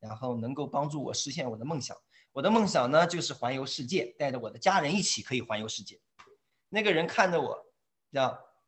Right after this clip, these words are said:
然后从头看到脚，从脚看到头，然后对我说句话：“石坤呐，你梦游世界还差不多，你知道吗？”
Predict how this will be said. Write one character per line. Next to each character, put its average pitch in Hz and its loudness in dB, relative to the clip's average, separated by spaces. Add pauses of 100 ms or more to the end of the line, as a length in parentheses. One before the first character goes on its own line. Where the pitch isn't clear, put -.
(880)
然 160 -2
后 170 2
从 165 -4
头 - 2
看 170 -2
到 143 2
脚， 117 -2
从 165 -6
脚 117 -8
看 151 -2
到 147 0
头， - 0 (400)
然 127 2
后 139 2
对 165 -4
我 131 0
说 123 -6
句 123 -4
话 123 -6
：“石 - -8
坤 151 2
呐， 135 2 (420)
你 147 -4
梦 277 6
游 147 4
世 143 -6
界 127 0
还 117 -4
差 117 -4
不 107 -10
多， 104 -14 (480)
你 131 -8
知 131 -6
道 135 4
吗？” 113 -2